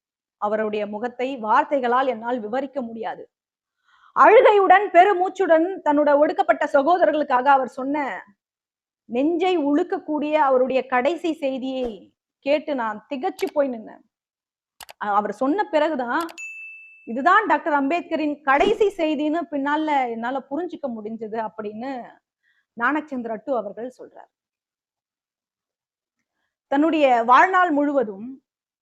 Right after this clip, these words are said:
பாபா சாஹிப் அம்பேத்கர் அவர்கள் தன் குடும்பத்தையும் தியாகம் செய்து, தன்னுடைய வாழ்க்கையும் தியாகம் செய்து, நம் மக்களுக்காக உழைத்து உழைத்து இறந்து போனார்.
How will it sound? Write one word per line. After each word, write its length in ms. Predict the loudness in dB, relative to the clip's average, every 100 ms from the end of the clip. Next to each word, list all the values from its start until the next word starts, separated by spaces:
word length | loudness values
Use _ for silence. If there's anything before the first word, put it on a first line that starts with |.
| _ _ _ _ _ _ _ _
பாபா 380 | 2 4 6 4
சாஹிப் 220 | 4 2
அம்பேத்கர் 500 | 0 0 2 0 2
அவர்கள் 460 | 2 2 0 -2 0
தன் 260 | -2 -2 -4
குடும்பத்தையும் 800 | -2 0 0 0 -2 -4 -8 _ _ _
தியாகம் 400 | 0 2 2 0
செய்து, 420 | -4 -6 -2 -2 -2
தன்னுடைய 340 | -6 -2 -2
வாழ்க்கையும் 640 | 2 0 0 -4 -2 -4 -4
தியாகம் 380 | 0 0 -2
செய்து, 600 | -8 -12 -6 -4 -4 -6 _ _ _ _ _
நம் 180 | -12 -8
மக்களுக்காக 840 | -8 -4 -4 -2 -4 -2 -4 -4
உழைத்து 440 | -4 -2 -2 -4 -6
உழைத்து 380 | -4 -4 -6 -12
இறந்து 340 | -12 -14 -16
போனார். 260 | -20 -20 -20